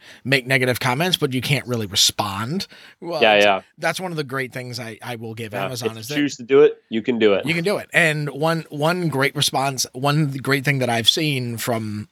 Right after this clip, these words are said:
Speaker 1: you know, some po-, some other authors is they'll log on, they'll look at the one-star reviews, and they'll just do a quick response to those one-star reviews being s-, being something along the lines of, "I really appreciate your feedback. I will keep it in mind for my future writings.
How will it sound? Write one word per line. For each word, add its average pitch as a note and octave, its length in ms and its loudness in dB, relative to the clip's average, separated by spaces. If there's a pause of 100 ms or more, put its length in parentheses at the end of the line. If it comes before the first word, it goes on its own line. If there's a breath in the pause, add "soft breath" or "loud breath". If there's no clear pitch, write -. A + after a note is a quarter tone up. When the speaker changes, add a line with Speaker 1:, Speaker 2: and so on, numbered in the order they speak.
(180)
Speaker 1:
you D3 100 -2
know, A#2+ 100 2
some A#2 260 -2
po-, B2 240 0 (120)
some B2 220 -2
other A#2 240 0
authors G#2+ 500 2 (380 loud breath)
is C3+ 300 6
they'll C#3 160 2
log C3 260 4
on, D#3 300 2
they'll B2+ 120 0
look C3 160 0
at B2 80 -2
the B2+ 100 0
one-star B2+ 400 2
reviews, B2+ 640 2 (300 loud breath)
and C#3 180 4
they'll C3 240 2
just B2 240 0
do C3+ 140 2
a A#2 60 2
quick C#3 260 -2
response B2 420 0
to C3 60 -2
those B2 200 0
one-star B2 400 2
reviews C3 600 4
being B2+ 260 0
s-, A#2 140 2 (180)
being B2+ 220 0
something E3+ 400 2
along C3 300 4
the A#2+ 60 -2
lines A2+ 400 -2
of, B2 480 2 (1200 loud breath)
"I D3 120 2
really D#3 320 4
appreciate C#3+ 520 4
your B2+ 120 -2
feedback. D3+ 560 4
I B2 100 0
will B2 220 0
keep D#3 180 2
it C3+ 80 0
in C3 100 -2
mind B2+ 440 0
for A#2+ 360 0
my A#2 200 -2
future C3+ 320 0
writings. D3 480 0